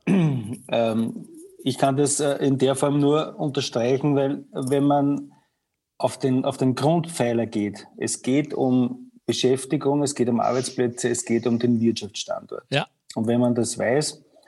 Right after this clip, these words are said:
Speaker 1: dann weiß man, dass es beides braucht. Und vor allem braucht es im Bereich der Wertschöpfung die Mitarbeiterinnen und Mitarbeiter, denn die sind letztendlich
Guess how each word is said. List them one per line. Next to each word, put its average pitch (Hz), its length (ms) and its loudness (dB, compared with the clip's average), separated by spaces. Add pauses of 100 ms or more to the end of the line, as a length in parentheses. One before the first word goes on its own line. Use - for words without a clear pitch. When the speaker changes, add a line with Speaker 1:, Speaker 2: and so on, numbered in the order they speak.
(380)
Speaker 1:
dann 117 180 -4
weiß 117 240 -2
man, 135 180 2
dass 123 180 0
es - 200 -2
beides 117 420 0
braucht. - 500 -2 (680)
Und 120 100 -6
vor 123 200 -2
allem 135 160 2
braucht 120 420 0
es 135 200 0
im 131 140 2
Bereich 117 280 0
der 120 100 0
Wertschöpfung 127 680 0
die 123 120 0
Mitarbeiterinnen 117 840 0
und 101 120 -12
Mitarbeiter, 123 600 -2
denn 117 200 -6
die 127 140 0
sind 127 240 -6
letztendlich 117 600 -4